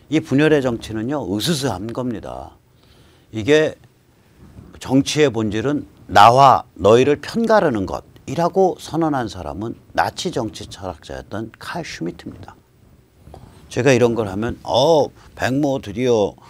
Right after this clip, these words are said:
나치 극우 우파의 본색을 드러내는구나." 아닙니다. 저거를 열렬하게 박수치면서 소개한 거는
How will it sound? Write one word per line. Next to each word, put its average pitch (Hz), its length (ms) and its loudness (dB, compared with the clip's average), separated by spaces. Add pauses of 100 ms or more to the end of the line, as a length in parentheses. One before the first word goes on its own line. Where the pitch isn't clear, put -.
(220)
나치 113 400 0
극우 92 520 -8
우파의 147 440 -2
본색을 113 540 -8
드러내는구나." 73 840 -12
아닙니다. 120 600 -8 (400)
저거를 120 560 -2 (280)
열렬하게 135 920 2 (240)
박수치면서 113 760 -8
소개한 104 500 -8
거는 76 300 -10